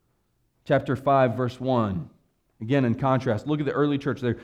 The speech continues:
selling their possessions, and they're giving,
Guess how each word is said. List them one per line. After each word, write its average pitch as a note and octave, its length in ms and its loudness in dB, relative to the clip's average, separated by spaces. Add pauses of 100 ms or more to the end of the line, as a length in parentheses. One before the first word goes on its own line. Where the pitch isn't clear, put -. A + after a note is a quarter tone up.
selling E3 420 4
their D3 140 2
possessions, A#2+ 800 -2 (880)
and A#2+ 100 0
they're A#2+ 200 2
giving, C#3 880 0